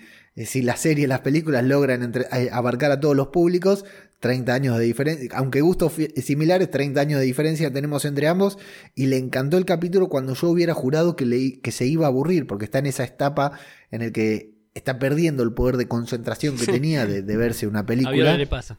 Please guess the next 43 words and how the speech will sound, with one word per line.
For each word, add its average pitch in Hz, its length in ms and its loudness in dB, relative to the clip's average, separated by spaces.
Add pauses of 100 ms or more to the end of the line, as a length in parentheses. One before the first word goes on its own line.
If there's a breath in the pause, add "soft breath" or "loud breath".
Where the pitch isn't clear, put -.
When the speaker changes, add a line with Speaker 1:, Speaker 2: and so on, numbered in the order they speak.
Speaker 1:
Y 147 120 0
le 180 160 2
encantó. 180 760 -2
Claro, 175 240 2
el 151 80 0
pr-, - 180 -2
gran 180 220 2
problema 190 320 2
de 165 60 4
los 147 180 4
youtubers, 143 400 2
siempre 139 260 0
prefiere 143 340 0
ir 127 120 2
a 123 60 4
verse 135 240 0
un 127 80 -4
resumen 139 420 0
del 120 140 0
capítulo 131 420 2
en 120 60 -2
YouTube. 113 280 2
Speaker 2:
Sí, 175 180 0
para 151 140 -4
mí 185 60 -4
el 196 60 -4
problema 185 280 0
viene 160 160 0
más 151 140 -2
por 147 140 0
el 143 80 -6
lado 147 100 -2
de 139 60 -4
TikTok, 139 340 -8 (160)
que 127 160 -2
es - 220 -6
un 180 140 2
minuto, 185 340 2
es 139 160 -4
la 135 140 -2
inmediatez, 135 400 0
Speaker 1:
Bueno, 175 100 4
Speaker 2:
¿viste? 196 320 0